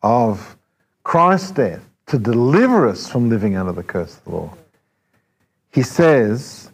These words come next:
and, um, verse fourteen, Acts, uh, sorry, Galatians three fourteen starts with, uh, simple Greek word hina, which means "in order that."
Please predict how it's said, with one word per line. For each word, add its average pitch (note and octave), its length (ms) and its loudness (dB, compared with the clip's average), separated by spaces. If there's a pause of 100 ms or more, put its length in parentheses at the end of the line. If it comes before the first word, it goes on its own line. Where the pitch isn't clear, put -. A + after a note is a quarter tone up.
and, B2+ 520 0 (400)
um, G#2 360 0
verse F#3+ 300 2
fourteen, C3 760 0 (1300)
Acts, - 600 -4
uh, B2 260 0
sorry, B2 240 0
Galatians B2+ 560 0
three A#2+ 180 0
fourteen G#2 760 -2 (2000)
starts E3 640 0
with, C3+ 340 0
uh, A2+ 460 0
simple D#3 340 0
Greek B2+ 540 -2 (420)
word A2 280 0
hina, C3+ 720 0 (1080)
which G#2+ 160 -4
means A#2+ 320 0
"in C3 160 0
order D3+ 280 2
that." F#2+ 220 -2